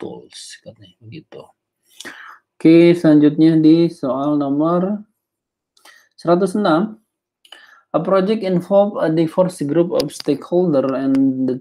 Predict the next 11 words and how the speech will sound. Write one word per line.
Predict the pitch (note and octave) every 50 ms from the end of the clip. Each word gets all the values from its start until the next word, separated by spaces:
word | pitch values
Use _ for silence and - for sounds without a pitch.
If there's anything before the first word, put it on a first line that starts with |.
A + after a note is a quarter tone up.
| -
team | - - F3 F3+ F3+
member | F3 D#3+ D3+ C#3+ C#3+ C3+ C3+ C3+ C3+ D3 D3 _ -
from | C#3 C3+ B2+ B2+ B2+ B2
different | C#3 D3 C#3+ - D3+ D3 C#3+ C#3 C#3 C3+ C3+ C3+ C3+
culture | - - D#3 D#3 F3 F3 F3 - C#3 B2+ B2+ C3 B2+
all | - - D#3+ D#3 D#3 C#3+
across | C#3 C3+ - - - C#3+ C#3+ C#3+ - -
the | - B2
world. | A#2 A#2 A2 G#2+ G#2 A2+ A#2 _ - - - _ _ _ _ _ _ _ _ - - - - _ _ _ -
Jadi | A#2 C3+ D3+ D#3 D3+
project | D#3+ C#3+ C#3 C3 B2 A#2+ B2+ C#3+ D3+ D#3+ E3 D#3+ D#3+ - -